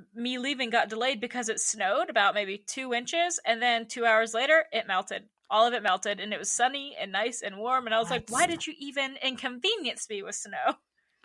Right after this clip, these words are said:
Speaker 2: Do you know you can get thunder snow? Have you ever heard of that one?
Speaker 1: No, that sounds
Speaker 2: It's
Speaker 1: like a drug.
Speaker 2: No. Okay, so in
Speaker 1: <laughs>
Speaker 2: Chicago, if it's, like,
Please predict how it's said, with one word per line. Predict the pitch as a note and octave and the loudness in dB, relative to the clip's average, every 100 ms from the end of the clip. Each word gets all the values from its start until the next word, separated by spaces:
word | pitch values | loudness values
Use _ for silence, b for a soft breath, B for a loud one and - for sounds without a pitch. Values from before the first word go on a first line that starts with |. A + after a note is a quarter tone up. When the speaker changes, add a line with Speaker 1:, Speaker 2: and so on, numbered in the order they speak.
| _ | _
Speaker 2:
Do | G3+ | 0
you | |
know | A3+ | 4
you | A#3 G3 | 4 2
can | F#3 E3+ | -4 -2
get | D#3+ | -2
thunder | - - A2+ B2 D3 D#3 | -2 -8 -6 -4 -4 -6
snow? | - E3+ F3+ | -6 -4 -4
Have | F3+ | -4
you | |
ever | D3 E3+ | -4 -2
heard | E3 | -2
of | E3+ | 0
that | E3+ F3 | -2 -2
one? | F#3+ G#3 _ _ _ _ _ _ _ _ _ _ _ _ _ _ _ | -6 -8 _ _ _ _ _ _ _ _ _ _ _ _ _ _ _
Speaker 1:
No, | D#4 F#4+ F#4+ F#4+ G4 | -4 2 4 4 4
that | D4+ E4 | 0 0
sounds | - F#4+ G4 | -2 0 0
Speaker 2:
It's | F#4+ | -2
Speaker 1:
like | A3 | -2
a | |
drug. | A3 G3 G3+ C#4+ A3+ A3+ - _ - | -6 -2 2 2 2 -2 -10 _ -8
Speaker 2:
No. | B2+ C#3+ G3+ D#3 - | 0 4 6 6 2
Okay, | D3+ F3 B2+ | 0 0 0
so | - F3 | 4 4
in | D#3 D#3 | 4 -4
Speaker 1:
<laughs> | - | -4
Speaker 2:
Chicago, | - - F4 - E3+ B3 A3 B2+ G#2+ G2+ G2 b b b _ | -6 -4 -8 0 4 6 4 2 0 -2 -8 b b b _
if | D#3 C#3+ | -2 0
it's, | D#3+ D3 - | 0 0 2
like, | D3+ C#3 | 4 2